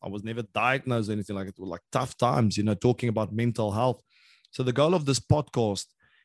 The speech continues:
is to inspire people, not just athletes and rugby players, but everyday people.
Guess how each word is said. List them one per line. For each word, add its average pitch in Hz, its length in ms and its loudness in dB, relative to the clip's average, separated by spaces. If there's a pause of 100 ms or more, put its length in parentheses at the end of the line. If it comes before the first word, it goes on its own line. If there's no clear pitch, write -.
(200)
is 123 180 -2
to 123 160 -2
inspire 107 480 -4
people, - 480 -12
not 135 160 2
just 151 200 -2
athletes 120 440 -2
and 104 100 -2
rugby 104 400 -4
players, 101 280 -2
but - 160 -6 (140)
everyday 107 600 0
people. - 500 -12